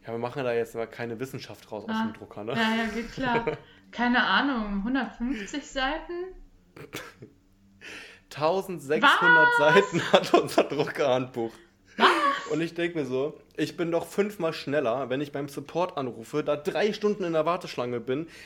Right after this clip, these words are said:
Speaker 1: als wenn ich ein tausendsechshundert Seiten Druckerhandbuch durchforste,
Speaker 2: Ja.
Speaker 1: um nach dem Problem zu suchen, was ich habe,
Speaker 2: Ganz ehrlich,
Speaker 1: und das dann zu lösen.
Speaker 2: da bist du schneller, wenn du einfach mal random auf jedem Druck-, äh, Knopf gedrückt hast.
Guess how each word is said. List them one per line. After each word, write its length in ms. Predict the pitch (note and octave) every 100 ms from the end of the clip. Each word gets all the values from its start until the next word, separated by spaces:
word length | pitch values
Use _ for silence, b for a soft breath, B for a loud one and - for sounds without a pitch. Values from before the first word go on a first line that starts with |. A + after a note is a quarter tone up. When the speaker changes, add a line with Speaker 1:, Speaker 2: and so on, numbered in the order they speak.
| B
Speaker 1:
als 220 | C#3 D#3
wenn 100 | E3+
ich 140 | F3 -
ein 100 | -
tausendsechshundert 880 | G3 G3 G#3 E3 F#3+ - F3+ E3 -
Seiten 300 | D3+ - C#3
Druckerhandbuch 800 | C#3 A3 G#3 B2 B2 A#2 B2+
durchforste, 560 | - B2+ - A#2+ B2 -
Speaker 2:
Ja. 60 | D#3
Speaker 1:
um 80 |
nach 140 | D3 C#3+
dem 220 | D#3+ D3+
Problem 420 | - B2+ D#3 A#3+
zu 140 | C4+ A#2
suchen, 580 | - - B2+ G#3 D3
was 160 | C3 C#3
ich 140 | B2+
habe, 300 | E3 A#3 A#2
Speaker 2:
Ganz 200 | G3+ A#3
ehrlich, 220 | A#3 A#3 D4
Speaker 1:
und 100 | E3
das 140 | D#3+
dann 120 | E3
zu 120 | -
lösen. 360 | C3 G#3+ D#3+ A2
Speaker 2:
da 100 | A#3
bist 260 | B3 D4+ D4
du 60 |
schneller, 360 | C4+ B3+ C4+ C#4
wenn 140 | C4
du 60 | B3
einfach 280 | A#3 D4 B3
mal 160 | A3+
random 300 | G#3+ A#3+ D4
auf 140 | A#3 A#3+
jedem 240 | B3 A#3
Druck-, 360 | G#3+ C#4+ - -
äh, 220 | A3+ A3
Knopf 280 | - C#4 -
gedrückt 320 | C#4 G#3 G3+
hast. 140 | G#3